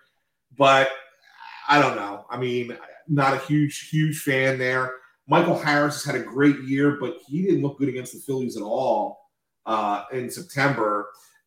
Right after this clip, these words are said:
Robbie Grossman, Orlando Arcia. I mean, we're not talking about some top-level players here. We're talking about, you know, okay guys towards the bottom of the lineup.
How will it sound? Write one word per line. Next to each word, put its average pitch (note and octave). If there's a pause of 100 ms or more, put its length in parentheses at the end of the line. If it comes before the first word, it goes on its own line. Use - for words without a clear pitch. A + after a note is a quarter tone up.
Robbie D#3+
Grossman, D3
Orlando E3
Arcia. D3+
I D3
mean, C#3
we're D3+
not G3
talking F3+
about D3
some B2+ (400)
top-level C#3
players G#3
here. D3+
We're D3
talking D#3+
about, C#3
you E3
know, A#2+
okay F3+
guys -
towards -
the -
bottom -
of G2+
the -
lineup. -